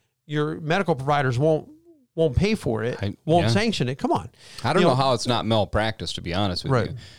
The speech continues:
Speaker 2: They're supposed, they took a vow to, the, these doctors or whatever, they took a vow to protect life and,
Speaker 1: Right.
Speaker 2: and to do everything they can. I don't know how this is malpractice. When,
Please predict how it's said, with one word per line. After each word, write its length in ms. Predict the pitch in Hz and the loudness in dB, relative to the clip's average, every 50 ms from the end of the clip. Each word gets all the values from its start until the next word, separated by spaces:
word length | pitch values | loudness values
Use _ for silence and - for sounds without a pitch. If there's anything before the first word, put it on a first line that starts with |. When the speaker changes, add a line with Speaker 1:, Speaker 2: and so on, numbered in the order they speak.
| - _ | -16 _
Speaker 2:
They're 160 | - 113 131 | 0 0 0
supposed, 440 | 139 - - - - 131 139 - - | 0 0 -2 0 0 2 0 0 0
they 80 | 120 120 | -2 -2
took 240 | - - 156 - | -2 -2 -2 -2
a 20 | 110 | -2
vow 420 | 92 - 110 110 - - 107 95 90 | -2 -2 -2 0 0 0 0 -2 -2
to, 220 | - - 120 107 90 | -2 -4 -2 -2 -2
the, 180 | 69 87 107 | -2 -4 -4
these 260 | 98 87 104 110 104 92 | -4 -2 -4 -4 -4 -2
doctors 440 | 95 101 98 101 - - 104 92 | -2 -2 -2 -2 -2 -4 -4 -4
or 40 | 95 | 0
whatever, 280 | 95 104 123 147 139 110 | 2 2 2 2 2 0
they 100 | 110 117 | -2 -2
took 200 | 117 - 131 - | -2 -4 -4 -2
a 40 | 110 | -4
vow 300 | 90 98 110 131 160 147 | -2 0 -2 0 0 -2
to 120 | - 101 | -4 -6
protect 440 | - - 98 - - 120 107 - - | -10 -10 -10 -4 -2 -2 -2 -2 -4
life 440 | 90 82 107 143 139 - - - - | -4 -2 0 0 -2 -4 -6 -8 -6
and, 120 | - 120 | -4 -2
Speaker 1:
Right. 140 | 117 110 101 | -2 -2 -2
Speaker 2:
and 100 | 110 110 | -2 -4
to 60 | 104 | -2
do 180 | 101 110 123 120 | 0 2 4 4
everything 320 | 120 123 123 107 123 120 | 4 4 2 0 0 0
they 140 | 113 113 104 | 0 0 -2
can. 340 | - - 127 151 208 135 87 - - - - - | -2 -2 -2 0 0 0 -2 -4 -12 -20 -10 -4
I 80 | - 147 | -2 0
don't 120 | 208 220 | 2 2
know 60 | 151 | 2
how 180 | 123 123 123 117 | 2 4 4 4
this 160 | 113 104 92 | 2 2 0
is 80 | 98 95 | -2 -2
malpractice. 680 | 110 120 113 104 92 - 143 147 180 175 - 107 98 | 0 2 2 0 0 0 -2 -2 -2 -4 -4 -6 -4
When, 200 | - 107 110 107 | 0 0 -2 -2